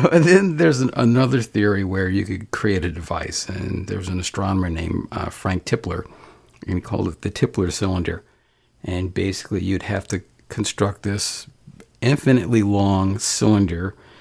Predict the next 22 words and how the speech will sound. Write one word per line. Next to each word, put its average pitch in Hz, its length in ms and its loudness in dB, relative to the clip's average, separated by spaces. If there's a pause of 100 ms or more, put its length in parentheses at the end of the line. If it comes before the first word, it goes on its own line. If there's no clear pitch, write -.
(220)
made 98 260 2
out 92 200 0
of - 80 -8
super - 320 -2
dense 98 340 0
material 92 440 -2
like, 87 380 -6 (120)
um, 82 480 -6 (340)
the - 80 -4
core - 240 2
of 90 100 -4
a 90 60 -2
neutron 90 400 0
star, 95 420 -2 (680)
and 98 420 -2 (160)
spin - 480 4
it - 240 2 (320)
a-, - 220 -4 (200)
almost 117 400 2
infinitely 127 540 4
fast 95 680 -4
and 101 540 0